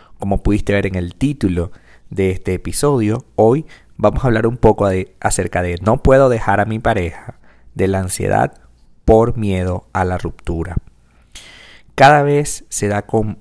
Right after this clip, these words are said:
se da con más frecuencia este problema de no afrontar el deseo de cortar una relación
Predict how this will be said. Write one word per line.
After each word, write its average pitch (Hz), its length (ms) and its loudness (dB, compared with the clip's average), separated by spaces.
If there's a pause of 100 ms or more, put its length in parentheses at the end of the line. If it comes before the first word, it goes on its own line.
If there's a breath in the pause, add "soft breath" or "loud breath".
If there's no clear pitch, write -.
(120)
se - 160 -4
da 101 140 0
con 107 180 -4
más 113 140 -2
frecuencia 113 600 0
este 110 240 -4
problema 92 600 -2 (460 loud breath)
de 110 100 4
no 113 140 0
afrontar 131 960 0 (100)
el 101 220 -4
deseo 123 480 2
de 120 100 0
cortar 113 460 0
una 127 180 -2
relación 131 640 0